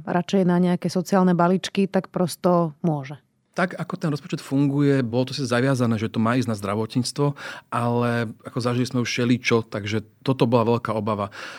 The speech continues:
Speaker 2: Obava bola aj taká, že sa tam neuvádzalo, že kedy sa to má rozpustiť. Napríklad do takéhoto absolútneho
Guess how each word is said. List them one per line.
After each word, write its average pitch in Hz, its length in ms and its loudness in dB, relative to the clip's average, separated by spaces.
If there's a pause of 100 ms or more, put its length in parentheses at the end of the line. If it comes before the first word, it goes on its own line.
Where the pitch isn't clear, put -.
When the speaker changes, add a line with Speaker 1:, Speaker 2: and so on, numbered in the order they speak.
(120)
Speaker 2:
Obava 156 240 0
bola 156 160 4
aj - 80 -8
taká, 131 320 -2
že 127 80 -2
sa - 160 -2
tam 123 80 2
neuvádzalo, 127 480 2
že 120 160 -2
kedy 127 240 0
sa 127 160 -8
to 113 80 -2
má 107 160 -2
rozpustiť. 107 640 -10 (320)
Napríklad 127 400 -2
do 127 80 -8
takéhoto 131 400 2
absolútneho 127 720 2